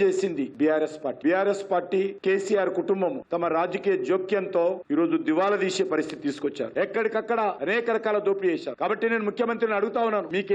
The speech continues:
ఏమాత్రం చిత్తశుద్ధి ఉన్నా ఎంత భూమి దోపిడీ చేయడం జరిగింది, అక్కడ ఉన్నటువంటి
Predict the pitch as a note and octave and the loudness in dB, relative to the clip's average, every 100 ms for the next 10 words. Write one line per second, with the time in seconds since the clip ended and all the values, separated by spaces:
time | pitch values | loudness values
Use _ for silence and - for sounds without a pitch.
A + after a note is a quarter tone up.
0 | G#3 F3+ F3 A#3 A3+ A3 F3 A3+ G#3 G#3+ | 2 2 0 0 0 -2 -2 0 0 0
1 | F#3+ G3+ G3+ E3 C#3 F3 G#3+ A#3 F#3 A#3 | 2 2 2 -2 -2 -2 0 0 2 2
2 | A#3+ A3+ G3+ G#3+ G3+ F#3+ F3 E3 C#3+ C#3 | 2 2 0 2 2 2 2 0 -2 -6
3 | C#3+ - D#3+ F3 G3 G#3 A#3 A#3 A3 A#3 | -8 -6 -4 0 0 0 0 0 0 2